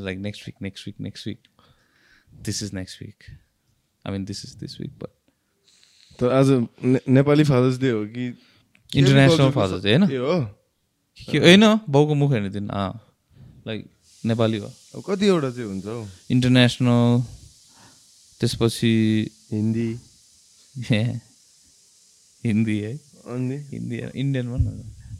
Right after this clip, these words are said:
Speaker 2: ए, इन्डियन। अस्ति रक्षाबन्धन अरे हो, फेरि राखी अरे हो, फेरि भाइटिका अरे हो।
Speaker 1: खा-, खास यताको चाहिँ अर्कै कुनै, like, सेम करेस्पोन्डिङ डेमै, करेस-, त्यही डेमै कुनै केही न केही चाहिँ हुँदो रहेछ। But, like, अब it's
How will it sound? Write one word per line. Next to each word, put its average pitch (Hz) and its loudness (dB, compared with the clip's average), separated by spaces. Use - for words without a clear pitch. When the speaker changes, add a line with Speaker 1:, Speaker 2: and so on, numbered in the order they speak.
Speaker 2:
ए, 113 -6
इन्डियन। 107 -6
अस्ति 127 -6
रक्षाबन्धन 107 -10
अरे 95 -14
हो, 107 -14
फेरि 117 -14
राखी 104 -12
अरे 90 -16
हो, 95 -18
फेरि 101 -12
भाइटिका 98 -14
अरे 95 -18
हो। 101 -20
Speaker 1:
खा-, 147 -2
खास 151 -8
यताको 170 0
चाहिँ 160 -2
अर्कै 156 -2
कुनै, 143 -4
like, 117 0
सेम 170 0
करेस्पोन्डिङ 131 -2
डेमै, 123 -6
करेस-, - -12
त्यही 131 0
डेमै 117 -6
कुनै 151 -2
केही 143 2
न 139 0
केही 131 0
चाहिँ 135 -2
हुँदो 101 -4
रहेछ। 104 -4
But, 113 -8
like, 113 -8
अब - -8
it's - -12